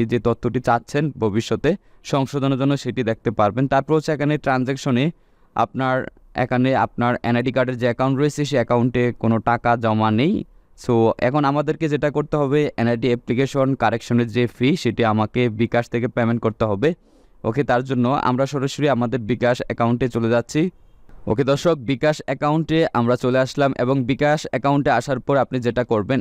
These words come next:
এখান থেকে আপনি পে বিল নামে যে অপশনটি থাকবে বা ক্যাটাগরিটি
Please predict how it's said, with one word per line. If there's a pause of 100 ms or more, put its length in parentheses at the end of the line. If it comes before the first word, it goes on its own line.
এখান
থেকে
আপনি (140)
পে (120)
বিল (100)
নামে
যে
অপশনটি (100)
থাকবে (680)
বা (160)
ক্যাটাগরিটি